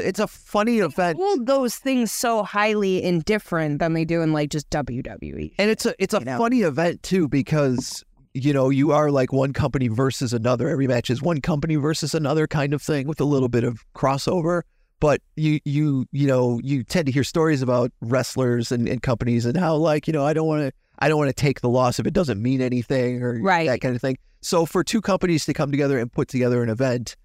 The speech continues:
Speaker 1: that is just beneficial for the fans, no matter who's winning and losing,
Speaker 2: Mm-hmm.
Speaker 1: but also still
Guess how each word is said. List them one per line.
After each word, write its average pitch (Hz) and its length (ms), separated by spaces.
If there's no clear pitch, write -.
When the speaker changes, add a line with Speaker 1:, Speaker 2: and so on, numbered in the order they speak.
Speaker 1:
that 127 180
is 123 220
just - 240
beneficial 135 480
for 131 160
the 110 80
fans, 143 500
no 127 100
matter 117 320
who's 123 360
winning 120 280
and 113 120
losing, 120 340
Speaker 2:
Mm-hmm. - 280
Speaker 1:
but 156 180
also 139 340
still 135 460